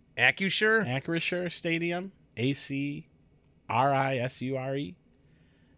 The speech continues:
Speaker 1: Oh.
Speaker 2: Accu-, Acrisure.
Speaker 1: Oh, great. Not like Hi-, I mean, Heinz is a brand, too. It's not like it's
Speaker 2: Yeah.
Speaker 1: any better,
Speaker 2: But the big
Speaker 1: but
Speaker 2: ketchup bottles are gone.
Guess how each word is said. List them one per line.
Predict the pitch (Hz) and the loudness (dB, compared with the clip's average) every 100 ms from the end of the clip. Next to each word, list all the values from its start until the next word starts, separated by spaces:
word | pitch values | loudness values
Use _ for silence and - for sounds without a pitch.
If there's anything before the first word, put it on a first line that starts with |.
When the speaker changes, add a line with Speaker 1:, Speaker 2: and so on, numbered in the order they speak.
| - | -8
Speaker 1:
Oh. | |
Speaker 2:
Accu-, | 110 92 80 - | -6 -6 -10 -10
Acrisure. | 98 110 151 139 190 180 - _ _ _ _ _ _ | -10 -8 -8 -8 -10 -10 -16 _ _ _ _ _ _
Speaker 1:
Oh, | 165 123 98 | -4 -4 -4
great. | 139 131 113 - - - - - _ _ - - _ _ _ - | -2 0 -2 -8 -20 -20 -20 -20 _ _ -20 -20 _ _ _ 2
Not | 165 | 4
like | 147 123 | 4 2
Hi-, | 139 139 | 0 2
I | |
mean, | 139 120 | 0 0
Heinz | 127 147 123 | 0 0 -2
is | 110 | -6
a | |
brand, | 101 117 92 87 | -4 -4 -4 -6
too. | 127 98 | -8 -8
It's | 82 | -8
not | 101 92 | -10 -10
like | 87 87 | -12 -14
it's | - 110 | -8 -6
Speaker 2:
Yeah. | 92 - - _ - | -4 -6 -16 _ -14
Speaker 1:
any | 101 | -12
better, | 90 113 | -6 -2
Speaker 2:
But | - | -2
the | 139 | 2
big | 190 | 0
Speaker 1:
but | - | 2
Speaker 2:
ketchup | 320 - - | -2 -2 -8
bottles | 87 76 73 80 | -10 -12 -12 -14
are | |
gone. | 80 80 85 | -12 -12 -12